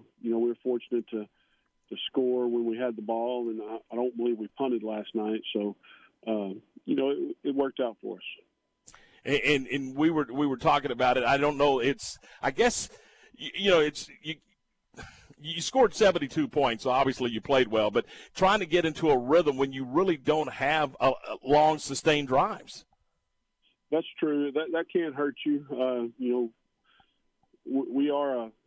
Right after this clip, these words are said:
Speaker 1: an up-tempo rhythm team, and, uh, you know, our, my defensive coordinator, Coach Fennell, always gets mad when we're up and we're still going fast. And I tell him, you know, we, we, that's the pace we play at, and, uh, when we slow down, we tend to not execute as well. And,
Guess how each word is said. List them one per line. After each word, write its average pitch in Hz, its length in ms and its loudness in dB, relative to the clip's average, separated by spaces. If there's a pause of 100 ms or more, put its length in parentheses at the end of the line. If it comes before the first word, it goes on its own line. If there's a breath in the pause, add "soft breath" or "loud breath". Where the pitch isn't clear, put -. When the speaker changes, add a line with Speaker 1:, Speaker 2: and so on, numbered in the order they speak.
(100)
Speaker 1:
an 120 180 -10
up-tempo 135 800 -4 (340)
rhythm 127 400 -2
team, 127 480 -2
and, 113 360 -2
uh, 107 220 -4 (400)
you 117 100 -2
know, 117 220 -2 (260)
our, 113 200 -4 (160)
my 123 100 -2
defensive 131 420 -4
coordinator, 127 360 -2
Coach 127 260 -2
Fennell, 127 260 0
always 120 200 -2
gets 117 200 -8
mad 123 260 0
when 120 140 0
we're 123 280 0
up 127 120 -8
and 113 220 -4 (100)
we're 117 240 -4
still 123 200 -2
going 123 340 -2
fast. 113 360 -4 (100)
And 107 160 -4 (480 soft breath)
I 110 60 -10
tell 123 260 -2
him, 117 100 -2
you 117 120 -2
know, 113 80 -2
we, 117 200 0
we, - 240 -8
that's 123 200 -6
the - 60 -14
pace 135 300 -2
we 127 80 -2
play 131 320 -2
at, 123 300 -2 (100)
and, 107 200 -8 (440)
uh, 107 160 -4
when 113 220 0
we 113 160 -4
slow 127 140 0
down, 135 220 -2
we 120 120 -2
tend 123 180 -4
to 120 60 -2
not 117 220 -2
execute 113 420 -6
as 101 120 -8
well. 110 420 -4
And, 101 180 -8